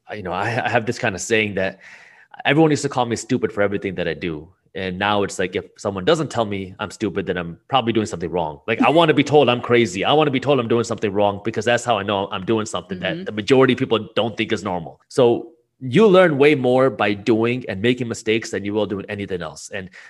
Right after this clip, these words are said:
Speaker 1: this is what I tell everybody who wants to start a side hustle or a business or, or invest or do anything. Just start.
Speaker 2: Mm-hmm.
Speaker 1: Be okay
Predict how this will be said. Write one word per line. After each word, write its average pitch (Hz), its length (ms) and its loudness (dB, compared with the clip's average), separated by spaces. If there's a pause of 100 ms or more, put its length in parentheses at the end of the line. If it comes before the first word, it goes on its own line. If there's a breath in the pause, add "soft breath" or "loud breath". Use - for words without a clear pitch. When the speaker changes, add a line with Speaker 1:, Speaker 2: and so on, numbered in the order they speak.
Speaker 1:
this 160 100 2
is 185 80 0
what 170 140 4
I 139 40 4
tell 135 200 -4
everybody 127 420 0
who 110 120 -6
wants 101 340 -4
to 90 200 -12
start 98 260 -4
a 90 40 -8
side 110 260 -2
hustle 92 360 -6
or 80 100 -8
a 76 40 -12
business 98 460 -4
or, 85 140 -6 (160 loud breath)
or 117 180 -4
invest 92 420 -2
or 98 60 -4
do 117 160 -6 (100)
anything. 185 400 0 (280)
Just - 440 -4
start. - 540 -8 (240)
Speaker 2:
Mm-hmm. 180 240 -10
Speaker 1:
Be 165 160 -4
okay 117 720 -4